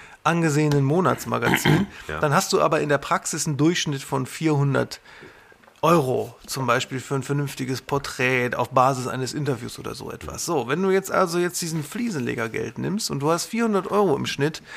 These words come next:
Speaker 1: für einen vernünftigen journalistischen Artikel, vier, acht, zwölf, sechzehn, ihr wisst, was ich meine. Du brauchst sechs bis sieben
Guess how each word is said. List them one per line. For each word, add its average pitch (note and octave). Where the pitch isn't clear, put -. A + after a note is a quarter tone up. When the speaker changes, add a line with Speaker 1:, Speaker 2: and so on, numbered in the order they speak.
Speaker 1:
für -
einen E3+
vernünftigen F3
journalistischen D3+
Artikel, C3+
vier, F3
acht, -
zwölf, D#3
sechzehn, D3+
ihr D#3+
wisst, D#3+
was A#2
ich A#2
meine. A#2
Du C3+
brauchst D#3+
sechs -
bis F#3+
sieben A3